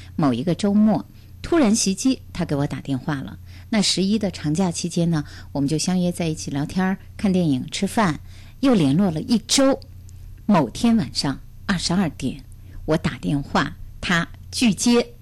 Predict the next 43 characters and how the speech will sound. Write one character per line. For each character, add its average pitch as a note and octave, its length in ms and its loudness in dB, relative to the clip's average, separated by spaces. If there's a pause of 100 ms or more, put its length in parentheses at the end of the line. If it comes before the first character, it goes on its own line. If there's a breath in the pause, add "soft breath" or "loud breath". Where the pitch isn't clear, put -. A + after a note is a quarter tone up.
(640 soft breath)
之 F4 160 4
后 F4 200 2
呢， G#3 120 6
他 A#3 140 0
倒 B3+ 100 2
是 - 100 -4
回 - 200 -4
电 G#3 200 2
话 D3+ 220 -6
了， - 140 -10 (440 loud breath)
他 D4+ 160 0
竟 D4 220 4
然 B3+ 160 6
在 C#4+ 120 2
问 C4 200 4
我 D3 160 0
给 D3+ 160 -4
他 - 160 -2
什 - 100 -4
么 B3 120 4
找 - 320 -6
医 C4+ 180 2
生 C#4+ 300 4
啊， A#3 120 2
什 G3 140 -2
么 E3 60 -2
其 B3+ 240 -4
他 C4+ 180 -2
的 B3 60 2
一 E3+ 80 0
些 D#3 180 -4
事 - 160 -4
儿， A2+ 140 -4 (360 loud breath)
说 B3 220 4
话 A3+ 180 0
的 D#3 220 -2
语 C#3+ 160 0
气 - 500 -2 (300 loud breath)
都 F#3+ 100 0
不 E3 120 -4
大 F3 160 -2
对 F#3 120 -4
劲。 - 240 -2